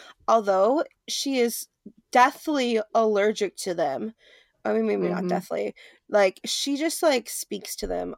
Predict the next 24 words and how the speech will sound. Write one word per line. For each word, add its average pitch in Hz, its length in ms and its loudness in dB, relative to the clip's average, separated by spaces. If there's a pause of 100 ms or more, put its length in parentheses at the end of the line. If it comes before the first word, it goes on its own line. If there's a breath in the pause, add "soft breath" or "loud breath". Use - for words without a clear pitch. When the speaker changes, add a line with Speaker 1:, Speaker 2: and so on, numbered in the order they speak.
(100)
Speaker 1:
on, 190 180 0
like, 190 220 -4
another 202 540 0
worldly 190 480 0
dimension. 190 600 -6
They 196 140 -2
just 214 220 -6
seek - 340 -6
her 196 180 0
out, 214 340 0 (480 loud breath)
and 190 460 4 (180)
she 240 400 -6
just 233 260 -4
loves 196 300 2
them 226 220 0
so 220 280 -2
much, 196 460 -6 (380 loud breath)
and 208 300 4
she 226 340 -2
is, 233 160 0 (420)
like, 214 320 4 (340)
m-, 214 320 -2
majestic 214 920 0
at 196 300 4